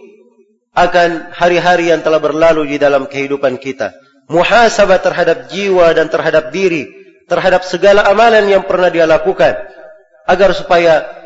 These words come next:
seorang hamba selalu memohon kepada Rabbnya, selalu berharap kepadanya pengampunan dan dibebaskan dari api neraka.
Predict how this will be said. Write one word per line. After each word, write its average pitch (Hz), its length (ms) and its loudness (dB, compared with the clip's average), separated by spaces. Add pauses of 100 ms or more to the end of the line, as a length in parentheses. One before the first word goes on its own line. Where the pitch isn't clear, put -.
(120)
seorang 220 400 2
hamba 196 800 -2
selalu 226 400 2
memohon 214 400 2
kepada 185 320 2
Rabbnya, 175 400 0
selalu 226 400 2
berharap 202 480 0
kepadanya 175 480 0
pengampunan 160 640 -2 (320)
dan 185 160 2
dibebaskan 175 720 0
dari 147 160 0
api 151 240 -2
neraka. 135 480 -2